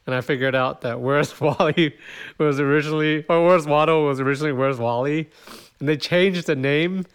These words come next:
because Americans, they thought Americans wouldn't like the name Wally, which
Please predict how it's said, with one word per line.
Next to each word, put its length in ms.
because 260
Americans, 840
they 80
thought 240
Americans 440
wouldn't 220
like 160
the 60
name 240
Wally, 520
which 480